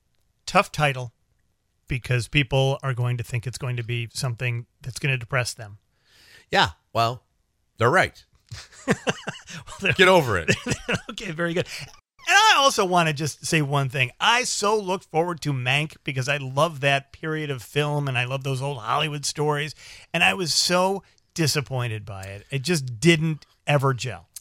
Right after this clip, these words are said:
Speaker 2: I think, you know, David Fincher is such a great director. He's like a great musician. Only great artists can sometimes do things that people go, "I don't know what they're doing," 'cause they can play with so many different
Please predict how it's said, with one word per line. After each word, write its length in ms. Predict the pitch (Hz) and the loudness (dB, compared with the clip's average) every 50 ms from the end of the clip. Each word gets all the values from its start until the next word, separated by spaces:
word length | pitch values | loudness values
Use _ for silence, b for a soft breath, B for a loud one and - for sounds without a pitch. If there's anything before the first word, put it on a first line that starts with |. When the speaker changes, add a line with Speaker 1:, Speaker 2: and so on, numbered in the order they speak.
| _ _ _ _ _ - | _ _ _ _ _ -6
Speaker 2:
I 140 | - 147 170 | -2 -2 -2
think, 440 | - - - 233 262 262 208 - - - | -2 -2 -2 -2 -2 -4 -4 -14 -12 -4
you 120 | 156 165 | -2 0
know, 60 | 165 | 2
David 320 | 143 147 180 220 233 226 - | 6 6 6 6 4 0 -2
Fincher 340 | - 196 190 180 - 185 | -2 -2 -2 0 0 -2
is 160 | 165 - 131 - | -2 -2 -2 -2
such 380 | - - - 170 175 - - | -2 0 0 0 0 0 -4
a 100 | - 160 | -6 -6
great 720 | 139 113 95 98 101 101 104 117 139 135 147 160 - _ - | -12 -16 -18 -18 -16 -10 -2 2 2 2 2 2 -4 _ -6
director. 640 | - 120 113 120 127 127 - _ - - 107 98 92 | -4 0 4 6 6 4 4 _ -2 0 0 0 2
He's 200 | 113 127 110 123 | 0 0 2 2
like 160 | 135 147 135 | 2 2 0
a 60 | 135 | -2
great 460 | 117 95 87 95 117 135 147 156 - | -8 -8 -6 0 2 2 2 2 -2
musician. 760 | - 131 123 117 104 90 110 135 131 - - 123 107 101 104 - b b b b b b b b b 143 | -6 -6 -6 -6 -4 -2 0 0 2 2 0 0 -2 -4 -6 -12 b b b b b b b b b 0
Only 240 | 170 214 220 214 | 0 0 0 -2
great 480 | 175 135 107 98 104 113 143 151 160 156 - | -6 -8 -14 -10 -2 2 4 4 4 4 4
artists 360 | 127 127 123 117 113 - - | 6 6 6 6 2 -4 -6
can 140 | - 113 98 | -8 -8 -6
sometimes 560 | - - 135 127 - 135 135 123 117 110 92 | -2 -2 -2 -2 0 0 0 0 0 -2 -6
do 180 | - 113 120 113 | -6 -4 -4 -4
things 300 | - - 113 110 98 90 | 0 0 -2 -2 0 -4
that 100 | 110 - | -4 -4
people 220 | 123 104 104 104 | -4 -4 -4 0
go, 140 | 104 107 107 - | 0 0 2 4
"I 100 | 127 135 | 2 2
don't 120 | 131 123 | 2 0
know 80 | 117 110 | -2 -2
what 280 | 107 107 120 - - | 0 0 0 0 0
they're 100 | - 92 82 | -8 -8 -2
doing," 240 | - 92 87 85 | -2 -2 -2 0
'cause 120 | - 117 101 | -2 -4 -2
they 120 | 120 113 | -2 -2
can 120 | - 113 95 | -2 -2 -6
play 220 | - - 147 139 | 0 2 2 2
with 160 | 123 117 - | 2 0 -2
so 220 | - - 170 160 160 | -2 0 0 0 -2
many 160 | 160 156 143 | -2 -4 -4
different 360 | 131 135 - - 127 120 110 | -4 -6 -4 -2 -4 -4 -4